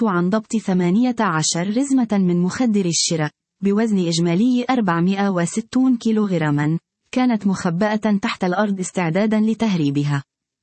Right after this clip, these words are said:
فيما فتحت فرقة الشرطة القضائية في كلميم، بإشراف النيابة العامة المختصة، تحقيقًا قضائيًا لكشف كافة ملابسات هذه القضية وتحديد هوية جميع المتورطين في الشبكة الإجرامية المسؤولة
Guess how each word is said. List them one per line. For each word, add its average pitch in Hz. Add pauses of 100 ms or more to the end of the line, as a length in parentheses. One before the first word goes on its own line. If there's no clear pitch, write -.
(140)
فيما 262
فتحت 254
فرقة 294
الشرطة 226
القضائية 170 (140)
في 175
كلميم، 160 (280)
بإشراف 247
النيابة 220
العامة 196
المختصة، 165 (320)
تحقيقًا 220
قضائيًا 175
لكشف 202
كافة 269
ملابسات 170
هذه 190
القضية 196 (100)
وتحديد 185
هوية 208 (180)
جميع 208
المتورطين 160
في 190
الشبكة 196
الإجرامية 196
المسؤولة 196